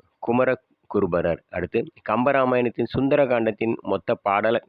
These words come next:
படலங்கள் எத்தனைன்னா பதினாலு படலங்கள். கம்பராமாயணத்தின் சுந்தர காண்டத்தில் உள்ள மொத்த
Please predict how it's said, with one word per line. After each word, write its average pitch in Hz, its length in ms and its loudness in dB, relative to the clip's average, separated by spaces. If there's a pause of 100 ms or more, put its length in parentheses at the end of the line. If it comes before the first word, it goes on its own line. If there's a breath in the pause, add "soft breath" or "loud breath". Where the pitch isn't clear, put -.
(160)
படலங்கள் 110 460 2
எத்தனைன்னா 95 280 -2 (120)
பதினாலு 107 320 2 (140)
படலங்கள். 82 300 -2 (720 loud breath)
கம்பராமாயணத்தின் 110 680 0
சுந்தர 113 380 0
காண்டத்தில் 101 400 -2
உள்ள 98 140 0
மொத்த 90 300 -4